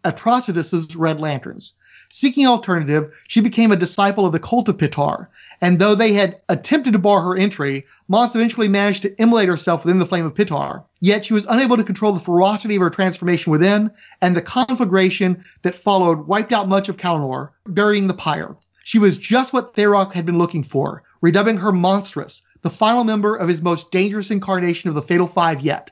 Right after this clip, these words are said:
The workforce recognized the threat Monstrous represented, while Leland McCauley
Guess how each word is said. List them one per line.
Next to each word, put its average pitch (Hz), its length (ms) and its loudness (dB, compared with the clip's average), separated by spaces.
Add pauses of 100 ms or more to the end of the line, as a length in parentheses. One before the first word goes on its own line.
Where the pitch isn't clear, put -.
(140)
The 170 80 0
workforce 185 580 2
recognized 208 480 -2
the 160 80 -6
threat 175 380 -2
Monstrous 165 480 -2
represented, 160 560 -4 (480)
while 180 260 2
Leland 233 320 0
McCauley 220 480 0